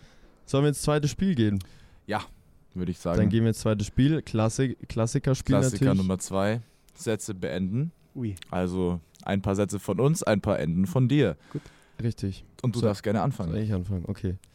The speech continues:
Speaker 1: Das Schönste an meiner Zeit in New Orleans war
Speaker 3: das Wetter und die Temperatur im Februar.
Speaker 1: Okay,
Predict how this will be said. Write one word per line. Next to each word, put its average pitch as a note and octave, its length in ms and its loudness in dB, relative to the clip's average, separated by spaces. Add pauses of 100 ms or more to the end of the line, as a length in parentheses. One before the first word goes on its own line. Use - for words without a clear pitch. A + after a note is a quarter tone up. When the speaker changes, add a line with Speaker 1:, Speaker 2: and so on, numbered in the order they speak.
(460)
Speaker 1:
Das A#2+ 160 0
Schönste F3 320 2
an B2+ 60 2
meiner B2 220 2
Zeit C3+ 240 2
in B2 100 4
New B2 140 6
Orleans A#2 580 2
war F#2 360 2 (4000)
Speaker 3:
das - 260 0
Wetter B2+ 200 2
und C3 180 0
die - 40 -18
Temperatur A#2 640 2
im A2+ 100 2
Februar. G2+ 580 4 (360)
Speaker 1:
Okay, F3+ 340 4